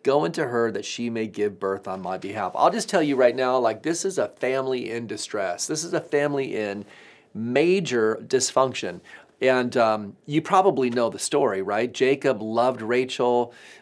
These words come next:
Uh, Rachel's dad, Laban, was a conniver. We've already, like, run into this dude before. He was a really greedy guy. And so instead of Laban giving Rachel to Jacob, he gave Leah,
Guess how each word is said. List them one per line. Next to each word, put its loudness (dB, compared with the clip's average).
Uh, 0
Rachel's 2
dad, 0
Laban, 0
was -4
a -4
conniver. -4
We've -6
already, 0
like, -4
run -4
into -6
this -6
dude -10
before. -2
He 0
was -6
a -6
really 4
greedy -2
guy. 0
And 2
so 4
instead 2
of 4
Laban 4
giving -2
Rachel 0
to -10
Jacob, 0
he -6
gave -2
Leah, 0